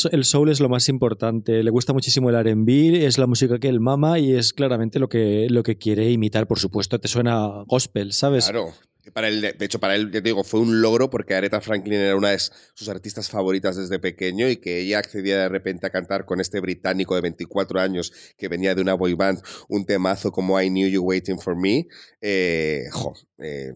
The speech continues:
Speaker 2: es que tuvo que ser grandísimo para él, pero entiendo que dijera,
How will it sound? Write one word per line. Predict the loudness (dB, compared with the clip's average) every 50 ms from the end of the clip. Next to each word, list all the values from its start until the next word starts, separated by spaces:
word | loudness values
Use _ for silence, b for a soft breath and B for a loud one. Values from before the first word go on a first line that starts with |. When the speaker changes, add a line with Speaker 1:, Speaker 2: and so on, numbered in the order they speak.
| -14 _
Speaker 2:
es | -12 -10
que | -10 -6
tuvo | -4 -2 -2 0 -2
que | -2
ser | -4 -2 -4 -4 -2
grandísimo | -2 -2 -2 -2 -2 -4 -6 -4 -4 -6 -4
para | -2 -2 0 0 0 0
él, | -2 -2
pero | _ -4 -4
entiendo | -4 -4 -2 -4 -4 0 0 -2 -2
que | 0 -2
dijera, | -2 -2 -2 -2 -4 -4 -4 -6